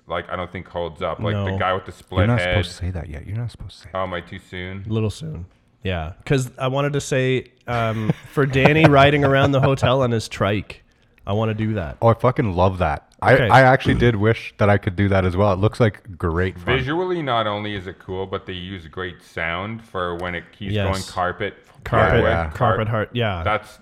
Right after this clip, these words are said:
Speaker 1: that's so cool.
Speaker 2: So I wanna, I, I might as well just say it right now. Um,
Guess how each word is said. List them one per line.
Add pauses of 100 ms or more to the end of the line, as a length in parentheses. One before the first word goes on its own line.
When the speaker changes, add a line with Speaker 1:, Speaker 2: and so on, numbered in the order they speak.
Speaker 1:
that's
so
cool.
Speaker 2:
So
I
wanna, (140)
I,
I
might
as
well
just
say
it
right
now.
Um,